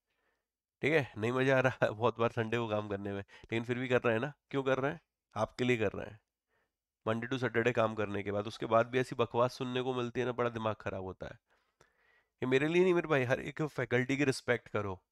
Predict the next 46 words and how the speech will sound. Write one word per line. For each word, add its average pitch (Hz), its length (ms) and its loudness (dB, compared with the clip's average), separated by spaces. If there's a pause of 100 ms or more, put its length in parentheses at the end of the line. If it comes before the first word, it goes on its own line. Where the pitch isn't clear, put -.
(400)
ये 127 120 4
दुनिया 131 300 4
गोल 127 280 2
है, 107 80 2
लौट 107 240 -2
के 135 120 2
आता 120 260 6
है, 127 100 6
literally 127 400 2
बता 139 240 4
रहा 147 100 4
हूँ, 139 100 0
लौट 113 180 0
के 135 120 2
आता 120 260 4
है। 98 180 2
जिस 110 140 -2
जगह 123 280 2
आप 127 300 2
बकवास 127 360 4
कर 135 100 0
रहे 127 140 -2
हो, 143 60 0
उस 135 100 -6
जगह 131 160 0
किसी 135 220 -6
दिन 127 180 0
आप 127 120 2
भी 135 120 -2
बैठे 127 260 2
होगे, 127 160 0
तब 127 120 2
आपको 127 220 2
रियलाइजेशन 120 580 0
होगा। 107 300 -2 (300)
आज 117 180 0
नहीं 127 140 0
तो 135 100 -4
कल 127 160 2
तो 135 100 -4
जॉब 127 220 2
करनी 143 360 2
है, 156 200 -2
करोगे 143 300 2
ना 151 100 4
जॉब। 139 280 0